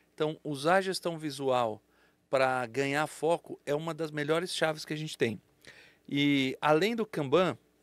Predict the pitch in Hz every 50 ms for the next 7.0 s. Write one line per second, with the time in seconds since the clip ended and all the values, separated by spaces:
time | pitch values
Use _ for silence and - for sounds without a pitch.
0 | _ - - 147 135 - - - 190 185 185 139 123 110 - _ - - - _
1 | _ _ _ _ _ _ _ _ _ _ _ _ _ _ _ _ _ _ _ _
2 | _ - - - _ _ _ - - 156 160 160 160 170 151 - 185 - - 196
3 | 180 - - - 214 208 214 160 143 156 165 165 - 156 151 139 - - 151 143
4 | - 143 - 151 131 - 139 139 139 - 135 120 113 139 135 127 - 160 143 139
5 | 139 - - 151 147 - - 151 - 143 135 135 - 131 104 110 131 135 139 143
6 | 147 - - - 170 185 175 - - 156 143 139 - - 135 117 113 107 107 104